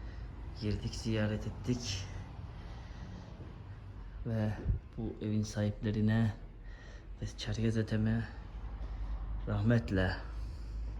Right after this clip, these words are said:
anıyoruz. Ruhları şad olsun. Evet, burada da buraya bağış yapan kişilerin isimlerini sıralamışlar. Ee, on bir Eylül iki bin on beşe kadar.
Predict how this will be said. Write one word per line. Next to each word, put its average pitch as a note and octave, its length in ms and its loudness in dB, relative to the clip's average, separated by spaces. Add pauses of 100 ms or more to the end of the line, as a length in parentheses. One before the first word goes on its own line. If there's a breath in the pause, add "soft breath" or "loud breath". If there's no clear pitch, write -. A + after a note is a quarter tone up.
(460)
anıyoruz. G2+ 580 4 (1120 loud breath)
Ruhları G#2 380 -2
şad G2+ 260 -2
olsun. G2 260 -8
Evet, G2+ 240 -10
burada A#2 300 0
da G#2+ 120 4
buraya A2 300 2
bağış A2 320 2
yapan G#2 240 4
kişilerin G#2+ 500 4 (680 loud breath)
isimlerini G2 420 2
sıralamışlar. F#2+ 920 2 (1500 loud breath)
Ee, E2+ 800 0 (560)
on G#2+ 180 8
bir G#2 60 10
Eylül G2+ 160 10
iki G2+ 180 6
bin F#2+ 60 10
on G2 160 8
beşe F#2+ 200 6
kadar. G2 360 4